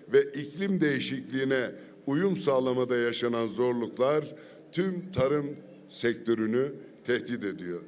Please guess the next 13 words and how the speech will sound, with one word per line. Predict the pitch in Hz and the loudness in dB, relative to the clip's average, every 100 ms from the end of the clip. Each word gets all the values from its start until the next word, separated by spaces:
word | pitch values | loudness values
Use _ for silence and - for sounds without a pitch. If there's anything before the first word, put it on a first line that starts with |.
| - - - - | -20 -20 -20 -2
Pazarlama | 139 160 185 185 196 208 190 | 2 4 4 4 4 4 4
ve | 170 | 2
rekabet | 127 165 170 185 185 | 2 2 4 0 0
gücü | 151 127 | -8 -4
yetersizliği | 135 135 143 135 120 120 110 120 160 185 - - - - | 0 0 2 0 -2 -8 -8 -4 -2 -2 -8 -18 -20 -4
hangi | 151 233 214 180 | -2 0 -2 -2
üründe | 160 147 147 143 131 | -2 0 0 0 0
karşımıza | 139 131 123 139 131 131 | 0 -2 -2 -4 0 -2
çıkmıyor | 131 151 135 156 185 - | -2 -6 0 0 0 -2
ki | 131 98 - - - | -4 -4 -6 -18 -2
cevizde | 123 135 127 117 127 | 2 4 2 0 -2
çıkmasın? | - - 104 95 98 80 - - - - - | -2 -2 -2 -2 -8 -12 -18 -20 -20 -20 -2
Üreticiler | 147 175 170 175 170 190 214 - | 2 2 2 -2 0 0 0 -2